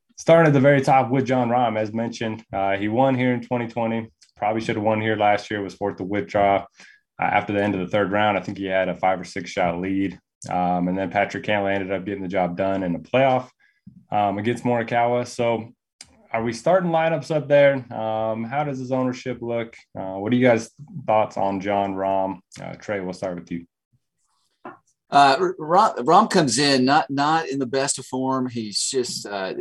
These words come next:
Speaker 2: doesn't look, uh, you know, nonverbals aren't really there. He's very frustrated, especially with the short game. And, and, uh, but man, it's gonna be hard. He, he's gotta be really pissed about last year. He just, he just
Speaker 1: Yeah.
Speaker 2: wants to settle the score, I think.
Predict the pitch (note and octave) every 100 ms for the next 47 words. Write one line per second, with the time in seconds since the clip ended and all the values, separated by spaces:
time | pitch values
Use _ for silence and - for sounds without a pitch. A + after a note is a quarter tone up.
0 | - G#2+ A#2+ B2+ A2+ B2+ B2 - A#2 G2
1 | F#2 - - A2 G#2+ G#2 G#2+ A2+ A2 A2
2 | A#2 A2+ - A2+ G#2 A#2 G#2 G#2 G#2+ G2+
3 | C3+ - A#2 A2 - G#2 G#2 G2+ - G2+
4 | - G#2+ G2+ A2+ G#2 G#2+ G#2 G#2 G2+ F#2
5 | F#2+ F#2 - G2 F#2+ F#2 F2+ F2+ F#2+ F2
6 | E2+ _ _ _ _ _ - G#2+ G#2+ G#2
7 | G2+ C#3+ A2+ G#2 A#2 A2 G#2+ B2+ - B2+
8 | A#2 C3+ A2+ F#2 F2+ - _ A2+ G#2+ A2+
9 | A2 F#2 - F#2 D#2 - E2 - D2+ D2
10 | - - - A#2+ D3+ B2 - A#2+ A#2+ B2+
11 | B2 B2 B2+ A2+ F#2+ - - G2+ F2 -
12 | _ - - B2 G#2 G2 - B2+ B2+ B2+
13 | A#2+ A#2 C3+ C#3 C#3